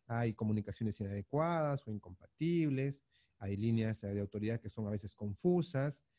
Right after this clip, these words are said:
hay terminología, eh, diferente entre las instituciones,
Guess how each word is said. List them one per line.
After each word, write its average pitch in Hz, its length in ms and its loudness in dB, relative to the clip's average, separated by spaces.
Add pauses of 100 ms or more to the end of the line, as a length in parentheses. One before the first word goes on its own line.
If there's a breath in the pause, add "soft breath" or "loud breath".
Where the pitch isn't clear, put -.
(240)
hay 123 320 2
terminología, 120 1080 2
eh, 110 140 -2
diferente 139 760 0
entre 110 200 -2
las 101 100 -2
instituciones, 147 880 -2